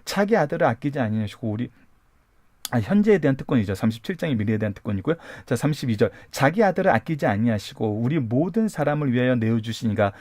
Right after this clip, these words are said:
그 아들과 함께 모든 것을 우리에게 주시지 아니하겠느냐.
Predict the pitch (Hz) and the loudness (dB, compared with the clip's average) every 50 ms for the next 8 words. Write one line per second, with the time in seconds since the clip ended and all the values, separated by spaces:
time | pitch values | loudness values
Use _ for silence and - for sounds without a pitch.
0 | - - _ - - 131 - - - 117 117 135 151 156 147 - 175 165 151 147 | -20 -20 _ -2 0 0 0 0 0 -4 -2 -2 -2 -4 -4 -4 -4 -4 -4 -6
1 | - 175 170 147 113 117 123 147 160 - 196 190 185 180 170 - - 135 117 120 | -6 -4 -4 -2 0 0 0 0 -2 -2 -4 -6 -4 -6 -6 -6 -4 -2 -2 -2
2 | 117 117 127 120 - - 101 - - - - 117 110 104 113 - - - 113 - | -2 -2 -4 -6 -6 -8 -10 -10 -10 -10 -8 -6 -6 -6 -6 -6 -8 -8 -10 -10
3 | - - 131 127 | -12 -14 -16 -18